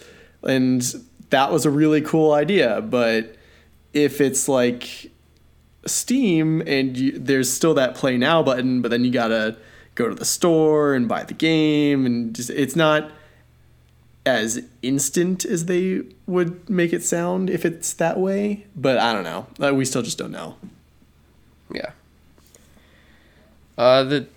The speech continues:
Speaker 2: two things they really announced that were more, like, in-house of Google is their one piece of hardware for it, which is going to be their Google controller, or the Stadia
Speaker 1: Yeah.
Speaker 2: controller. Uh,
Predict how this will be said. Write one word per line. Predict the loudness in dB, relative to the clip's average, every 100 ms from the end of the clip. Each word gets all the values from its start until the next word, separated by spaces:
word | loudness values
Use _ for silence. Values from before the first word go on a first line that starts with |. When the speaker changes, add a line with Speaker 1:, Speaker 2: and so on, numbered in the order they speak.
| _
Speaker 2:
two | -10 -6 -6
things | -6 -4 -2 -2
they | -2
really | -2 -2
announced | 0 0 0 -4
that | -4
were | -2
more, | -2 0 -2 -2
like, | -4 -8 -8
in-house | -4 -4 -2 -2 -2 -6
of | -6
Google | -4 0 0 -2
is | -4 -8 -8
their | -4 -2 -2
one | 0 -2
piece | -2 -8 -8
of | -6
hardware | -4 -2 -4
for | -4 -2 -2
it, | -4
which | -10 -8
is | -10
going | -6 -6 -6
to | -10
be | -10
their | -6 -4 -4
Google | -6 -8 -8
controller, | -6 -6 -6 -4 -4 -4 -10 _ -8
or | -4
the | -2
Stadia | -2 -2 0
Speaker 1:
Yeah. | 2 2
Speaker 2:
controller. | 0 -2 -6 -10 -20 -20 -20 -2
Uh, | 4 6 6 2